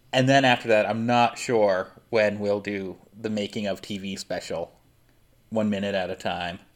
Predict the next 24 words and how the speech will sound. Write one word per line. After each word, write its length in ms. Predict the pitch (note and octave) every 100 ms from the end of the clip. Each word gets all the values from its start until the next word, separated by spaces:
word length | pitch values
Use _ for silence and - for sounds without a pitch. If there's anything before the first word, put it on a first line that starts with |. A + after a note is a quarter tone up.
| _ -
But, 600 | C3 D3 C3 - - C#3
yeah, 220 | E3 D3+
we 120 | C#3
could 160 | F#3 C#3+
run 200 | E3+ G#3+
into 240 | G3+ E3+
an 80 | C3
issue 400 | D#3 F#3+ F3 C3+
where 420 | B2 B2+ A#2+ A#2 A#2+
they 120 | B2+
use 280 | C#3 D#3 -
a 40 |
clip 600 | - D3 C#3 - - -
from 280 | - B2+ A#2
the 60 |
movie, 720 | A2 B2+ C3+ A2+ F#2+ F2 - _ _ _ _ _ _ _ _ _ _ _ _ _
and 140 | B2 B2
that 140 | A#2+
could 120 | A#2+
take 200 | C#3+ B2
up 100 | A#2
a 60 | A2
whole 220 | C3+ A2
minute, 420 | A#2 A2+ G2 -